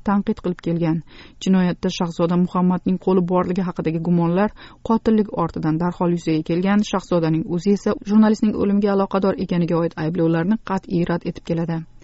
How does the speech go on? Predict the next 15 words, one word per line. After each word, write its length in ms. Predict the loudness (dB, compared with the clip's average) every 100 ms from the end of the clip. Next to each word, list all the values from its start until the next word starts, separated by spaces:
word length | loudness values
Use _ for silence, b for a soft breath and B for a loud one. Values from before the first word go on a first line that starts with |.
| B B
Inson 260 | 2 4 2
huquqlarini 360 | 2 2 4 4
himoya 200 | 4 4
qiluvchi 260 | 2 2 0 0
Freedom 260 | 2 2 2
House 220 | 0 0
tashkiloti 520 | -2 -2 0 0 0 -4
ikki 140 | -2
ming 140 | 0 2
yigirmanchi 500 | 2 0 0 -2 -2
yilda 200 | 0 0 0
koronavirus 520 | -2 0 0 0 -2 -2
pandemiyasi, 680 | -2 -2 0 0 -2 -2 -8
iqtisodiy 440 | -8 -4 -2 0 0
noaniqlik 580 | 0 0 -2 0 -2